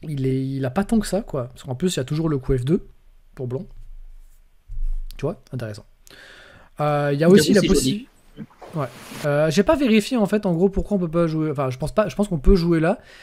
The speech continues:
Speaker 1: mais à mon avis, euh, à mon avis, à mon avis,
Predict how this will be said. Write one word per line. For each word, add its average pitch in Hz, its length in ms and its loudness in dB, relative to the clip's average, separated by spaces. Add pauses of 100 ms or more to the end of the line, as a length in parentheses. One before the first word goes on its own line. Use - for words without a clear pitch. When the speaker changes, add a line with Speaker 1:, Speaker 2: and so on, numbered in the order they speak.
(260)
Speaker 1:
mais 160 140 -2
à 160 80 0
mon 208 240 2
avis, 190 600 0 (480)
euh, 131 1080 -8
à 123 80 -12
mon 160 200 -6
avis, 170 260 -4
à 160 40 -4
mon 151 160 -6
avis, 151 500 -6